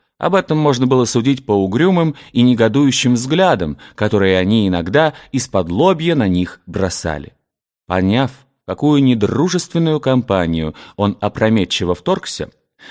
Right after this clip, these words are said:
Мортон начал подумывать об отступлении, но, оглянувшись, не без тревоги заметил, что у окна, через которое он проник в эту комнату, стоят два дюжих, вооруженных до зубов камеронца.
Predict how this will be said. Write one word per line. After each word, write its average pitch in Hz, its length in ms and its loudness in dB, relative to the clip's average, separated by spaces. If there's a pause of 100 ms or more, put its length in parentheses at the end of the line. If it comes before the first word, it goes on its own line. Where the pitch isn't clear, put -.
(120)
Мортон 190 480 4
начал 170 300 2
подумывать 180 680 2 (100)
об 156 160 -2
отступлении, 175 920 -2 (300)
но, 101 220 -2
оглянувшись, 101 920 -2 (340)
не 180 160 4
без 208 180 0
тревоги 131 540 2
заметил, 113 680 0
что 131 380 0
у 113 160 2
окна, 110 600 0 (220)
через 101 240 -6
которое 85 360 -2
он 90 160 0
проник 104 400 -2
в - 20 -4
эту 87 160 -2
комнату, 165 560 0 (180)
стоят 104 440 0
два 85 200 -2
дюжих, 113 520 -2 (240)
вооруженных 131 840 2
до 139 120 2
зубов 120 520 0
камеронца. 98 760 0